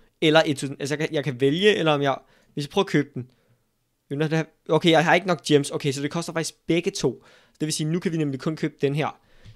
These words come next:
Spy. <laughs> Okay, så har vi købt den, og den kan så være lige der. Sådan. Hvad level? Du er level et, og hvor, hvordan opgraderer jeg dig? Fem hundrede. Okay,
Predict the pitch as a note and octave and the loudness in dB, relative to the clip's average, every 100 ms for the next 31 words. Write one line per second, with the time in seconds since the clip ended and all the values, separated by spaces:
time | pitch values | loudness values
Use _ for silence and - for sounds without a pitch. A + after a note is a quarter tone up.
0 | _ - - - E3+ F4+ F#4 G4 G#4 G4+ | _ -14 -4 0 2 2 -2 -6 -6 -6
1 | - - B2 D#3 - - - _ F3 E3 | -8 -10 -4 -4 -6 -20 -20 _ 2 4
2 | B2+ - _ - F#3+ G3 F#3 G3+ G3+ F3+ | 2 0 _ 0 4 6 6 4 4 2
3 | - _ _ D#3 E3+ E3 E3 E3 D#3+ D3+ | 0 _ _ 0 2 2 0 2 2 0
4 | D#3+ - D#3+ - - _ _ _ _ _ | -4 0 2 2 -8 _ _ _ _ _
5 | _ _ - G3 E3 A2 - _ D3+ F#3 | _ _ 4 6 6 2 -6 _ 2 2
6 | F#3+ - G3 F#3+ E3+ C#3 - C#3+ D3+ D3+ | 2 4 6 6 6 0 -2 -2 0 0
7 | D#3+ D#3+ D3+ D#3 C#3+ A#2+ A2+ _ _ _ | 0 -2 -2 0 0 0 -4 _ _ _
8 | _ _ - G#3+ F3+ D#3+ C#3+ C3+ - D#3 | _ _ 6 6 4 0 0 0 0 0
9 | C3 | -2